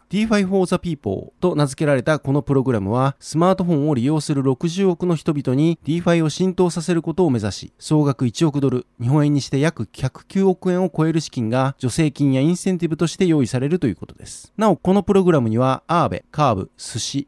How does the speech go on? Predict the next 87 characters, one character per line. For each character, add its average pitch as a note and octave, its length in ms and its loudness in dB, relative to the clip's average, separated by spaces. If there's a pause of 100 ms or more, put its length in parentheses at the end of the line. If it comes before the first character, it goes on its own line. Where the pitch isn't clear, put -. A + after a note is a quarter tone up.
プ E3+ 140 6
ー - 20 8
ル F3+ 140 2
ト F3 60 0
ゥ - 20 4
ギ D#3+ 60 2
ャ D3+ 80 2
ザ F#2+ 340 -6
ー、 - 240 -20
ゼ B2+ 80 2
ロ E3 100 2
エ E3+ 40 2
ッ - 120 -2
ク - 80 -14
ス、 - 220 -8 (160)
ユ C#3+ 200 6
ー - 20 0
マ、 D2+ 240 -4 (240)
バ C3 120 -2
ロ D#3+ 160 4
ー G2+ 60 2
ラ、 D#2+ 140 -8 (100)
ウ A#2 80 0
ベ E3 140 4
ス E3+ 100 -2
ワ E3 120 2
ッ - 20 -4
プ、 - 280 -12 (140)
ム D#3 160 6
ー F3+ 40 6
ラ F3 100 4
マ D#3+ 100 4
ー C3 60 2
ケ G2+ 100 -6
ッ - 20 -4
ト - 360 -16
な D3 100 0
ど C3 100 -4
の D#3+ 140 4
DeFi F3 320 2
プ F3+ 80 -2
ロ E3 80 0
ジ D3+ 80 -2
ェ C#3+ 40 -4
ク - 60 -12
ト F3+ 80 -8
が F3 100 2
参 C3+ 200 0
加 C#3+ 80 -6
す - 100 -8
る D#3 100 -6
と D#3 80 0
い - 40 0
う - 40 -4
こ - 100 -14
と - 80 -20
で - 100 -20
す。 - 260 -20 (140)
さ - 220 -4
ら G3 100 2
に、 A#2 220 -2
こ D3 100 0
の F3 140 4
プ E3 140 -2
ロ E3+ 100 4
グ D3+ 80 2
ラ C#3 80 2
ム C3 100 2
の E3 160 2
教 E3 260 0
育 F3+ 200 -2
イ - 20 -2
ニ E3 80 0
シ - 180 -6
ア C#3+ 60 -2
チ - 120 -12
ブ G#2 100 -8
と G#2 100 -8
し - 80 -12
て、 C3+ 360 -2
チ - 120 -4
ェ F3 80 2
ー F3+ 60 2
ン F3 80 -2
リ D#3 100 0
ン G#2 60 -4
ク、 - 200 -16